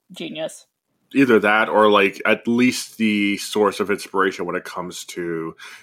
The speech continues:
Speaker 2: this type of venture. Like, hey, let's stem something life, full of life and musical from, like, this source material. And I guess,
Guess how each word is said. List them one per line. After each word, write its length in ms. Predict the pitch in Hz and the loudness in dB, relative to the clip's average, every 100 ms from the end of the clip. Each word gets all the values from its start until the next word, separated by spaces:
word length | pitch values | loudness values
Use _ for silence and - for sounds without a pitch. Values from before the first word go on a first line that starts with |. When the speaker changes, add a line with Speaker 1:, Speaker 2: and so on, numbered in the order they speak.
| _ | _
Speaker 2:
this 560 | 101 87 - 110 101 - | -14 -12 -2 0 0 -2
type 260 | - 98 | -4 -4
of 160 | 92 85 | -4 -6
venture. 520 | 90 90 90 - 82 | -6 -6 -8 -8 -6
Like, 240 | 80 78 - | -6 -8 0
hey, 260 | 104 87 | 2 2
let's 500 | 87 90 - - - - - - _ | 0 -2 -2 -10 -10 -14 -18 -18 _
stem 480 | - - - 117 107 | -6 -4 2 2 2
something 500 | - 110 - 107 101 | 0 -2 4 2 2
life, 720 | 92 95 92 95 101 - - _ - 104 | -6 -8 0 2 2 -2 -20 _ -8 -6
full 180 | - 139 | 4 4
of 140 | 117 | 6
life 280 | 110 107 107 | 4 4 4
and 140 | 104 92 | 0 0
musical 380 | 104 98 90 | -2 -2 -8
from, 460 | 87 - 101 92 87 | -10 0 2 2 0
like, 200 | 82 85 | -6 -4
this 320 | 95 92 98 - | -2 0 -2 0
source 240 | 104 - | -2 -2
material. 500 | 92 101 101 101 90 | -4 2 2 4 2
And 80 | 92 | 0
I 60 | |
guess, 460 | 90 95 98 - | 0 0 0 -4